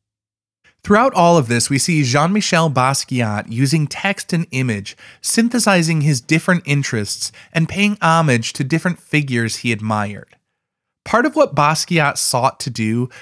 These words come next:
was put his stamp on the Western canon of art history. He wanted to show his perspective as a young black man and lift up African American pop culture.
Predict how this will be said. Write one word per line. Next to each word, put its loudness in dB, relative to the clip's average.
was 2
put -2
his 0
stamp -2
on 0
the 2
Western -2
canon -2
of -6
art -4
history. -8
He -2
wanted 2
to 4
show 2
his -2
perspective -4
as -4
a 2
young 0
black -4
man -6
and 2
lift 0
up 2
African -2
American -2
pop -2
culture. -12